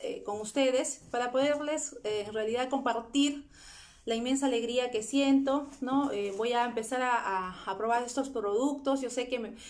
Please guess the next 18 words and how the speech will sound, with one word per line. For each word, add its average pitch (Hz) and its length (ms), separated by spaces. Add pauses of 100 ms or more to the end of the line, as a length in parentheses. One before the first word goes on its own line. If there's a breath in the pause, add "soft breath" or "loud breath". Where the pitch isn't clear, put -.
(240 loud breath)
eh, 196 400
me 196 80
van 208 140
a 220 60
encantar. 262 640 (340)
Ya 196 260
siempre 302 340
he 302 40
escuchado 254 500
que 202 260
son 226 180
productos 220 360
muy 269 180
buenos, 254 580 (220)
así 208 240
que, 233 260 (600 loud breath)
eh, 208 280
mientras 220 440